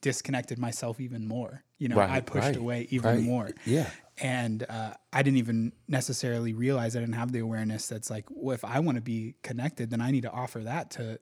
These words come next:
Speaker 1: to my wife, you know?
Speaker 2: Yeah,
Speaker 1: I need to move
Speaker 2: absolutely.
Speaker 1: closer to her.
Speaker 2: Yeah.
Speaker 1: But so often we get so caught up in our selfishness and in
Speaker 2: Yes.
Speaker 1: our flesh that we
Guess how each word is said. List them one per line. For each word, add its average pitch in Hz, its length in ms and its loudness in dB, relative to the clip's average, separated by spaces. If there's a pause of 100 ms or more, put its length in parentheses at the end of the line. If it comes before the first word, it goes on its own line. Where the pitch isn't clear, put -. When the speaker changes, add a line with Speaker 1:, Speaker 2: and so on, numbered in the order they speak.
Speaker 1:
to - 100 -10
my 107 180 -6
wife, - 420 -8
you 123 100 -4
know? 117 100 -2
Speaker 2:
Yeah, 175 240 0
Speaker 1:
I 135 160 4
need 135 80 4
to 131 60 4
move 123 120 4
Speaker 2:
absolutely. 131 240 6
Speaker 1:
closer 131 340 -2
to 120 120 -2
her. 156 320 -2
Speaker 2:
Yeah. - 300 2
Speaker 1:
But 123 160 0
so 120 180 0
often 123 360 0
we 120 120 4
get 127 160 -2
so 117 180 -4
caught 117 220 -6
up 113 120 -4 (220)
in 113 260 -2
our 120 140 -2
selfishness 117 840 -4
and 113 140 -4
in 110 80 -4
Speaker 2:
Yes. 92 100 -2
Speaker 1:
our 123 280 6 (320)
flesh 151 680 4 (280)
that 123 220 2
we 127 440 6